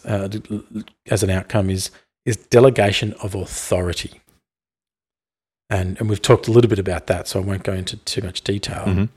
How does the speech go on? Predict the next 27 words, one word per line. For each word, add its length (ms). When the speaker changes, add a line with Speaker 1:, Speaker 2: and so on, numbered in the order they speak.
Speaker 1:
But 120
you 160
will 140
learn 500
to 240
impart 680
authority 680
to 240
others. 420
You 140
will 140
learn 240
to 120
do 320
that 320
culturally 600
as 180
well 140
as 80
practically 760
through 160
policy 840
and 500
documentation, 880
as 180
much 300
as 360